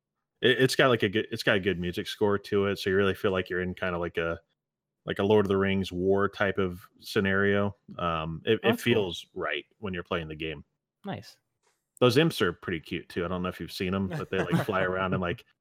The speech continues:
Speaker 1: they open up the store for you and they hand you your cards. Like that, just, I mean, I, they're not necessary or even, like, a good part of the game, but, like, when you kill another hero, like, the other, the other team's imp will, like, pretend, like, play dead and, like, fall over, and the other one's, like,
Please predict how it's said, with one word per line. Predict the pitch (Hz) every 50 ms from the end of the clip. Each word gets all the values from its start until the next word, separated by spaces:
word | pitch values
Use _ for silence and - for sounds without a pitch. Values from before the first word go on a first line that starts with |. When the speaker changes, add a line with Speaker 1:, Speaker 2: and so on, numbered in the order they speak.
| _ _ -
Speaker 1:
they | 113
open | 117 113 123 123
up | 113 87
the | 104
store | - - - 104 101 104
for | - - 113 107 107
you | 107 104 104
and | 104 95
they | 92 85
hand | 101 98 98 98
you | 95
your | 90 90
cards. | 85 - - 92 92 92 92 95 92 -
Like | - 98 101 -
that, | 131 127 - - - - - - - _ _ _ _ _ 139
just, | 120 113 147 160 - - - _ _ -
I | 110 113
mean, | 113 107 107
I, | 104 101 147 143 - _ _ -
they're | 127 135 135
not | 139 165 165 -
necessary | 208 214 214 208 - - 139 - - 156 151 160 156 131
or | 110
even, | 110 113 107 107
like, | 104 101 98 -
a | 90
good | 85 107 104 -
part | - 104 92 101
of | 113
the | 120
game, | 117 123 127 135 135
but, | 120 110 98
like, | 101 101 -
when | 110 110
you | 110 101
kill | - - - 123 113 117 110
another | 107 104 98 104 101 95
hero, | - - 104 101 98 107 113 123 127 - _ _ _ _ _ _
like, | - - 85 - 107
the | 110 107 104
other, | 107 113 110 110 101 - _ _ _ _ _ _ _ _ _ _ _
the | - 123 117 110
other | 107 110 107
team's | - - 127 110 98 -
imp | 98 104 104 -
will, | 113 107 98
like, | 92 90 90 - _
pretend, | - 104 - - 113 104 95
like, | 92 - -
play | - - 101 92
dead | 87 82 87 85 90 92 90
and, | 95 90
like, | 85 82 -
fall | - - 95 92 90 87
over, | 85 87 87 90 90 92 92
and | 92 90
the | 90
other | 92 92 92
one's, | 92 90 -
like, | 87 85 - -